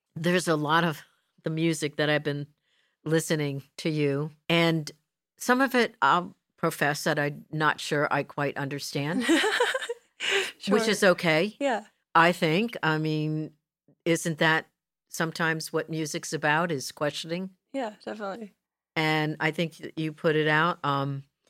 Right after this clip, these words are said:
Speaker 1: a lot of the songs that I've listened to seem to be struggles, be-, I guess, between different emotions and, and trying to figure out some of your mistakes.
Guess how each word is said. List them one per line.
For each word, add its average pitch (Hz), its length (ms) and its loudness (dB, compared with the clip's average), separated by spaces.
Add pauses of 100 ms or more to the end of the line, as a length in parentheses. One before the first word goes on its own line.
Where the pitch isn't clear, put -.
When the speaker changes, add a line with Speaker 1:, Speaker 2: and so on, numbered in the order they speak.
(1400)
Speaker 1:
a 214 100 4
lot 262 220 4
of 269 100 -2
the 196 120 2
songs 185 640 -2
that 156 320 2
I've 151 440 0
listened 160 360 0
to 147 200 -2
seem 156 420 -2
to 151 160 -10
be 143 480 -2 (680)
struggles, 165 920 2
be-, 151 260 -6 (1400)
I 156 100 -4
guess, 151 260 -2
between 151 420 -2
different 156 320 -2
emotions 151 720 -4
and, 127 200 -6 (500)
and 151 140 -2
trying 160 340 2
to 156 60 -2
figure 151 340 -4
out 147 200 -2
some 147 200 -6
of 143 80 -4
your 139 180 -6
mistakes. 135 720 -6